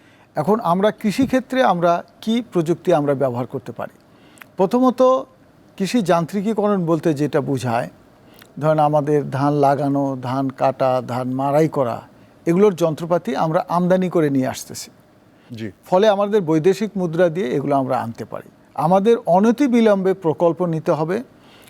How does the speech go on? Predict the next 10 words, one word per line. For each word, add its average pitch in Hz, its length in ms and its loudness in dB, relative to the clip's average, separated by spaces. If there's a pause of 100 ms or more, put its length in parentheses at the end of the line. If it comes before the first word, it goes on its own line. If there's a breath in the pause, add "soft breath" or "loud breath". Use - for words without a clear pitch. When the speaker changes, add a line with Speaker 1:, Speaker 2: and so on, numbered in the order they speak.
(140)
Speaker 1:
আমাদের 226 540 0
দেশের 170 440 0 (640 soft breath)
যে 156 120 -2
প্রকৌশল 208 560 0
বিশ্ববিদ্যালয়ের 175 840 2
এদের 196 400 2
যে 220 140 2
যান্ত্রিকীকরণ 165 760 0
বিভাগ 143 320 0
আছে, 147 220 -4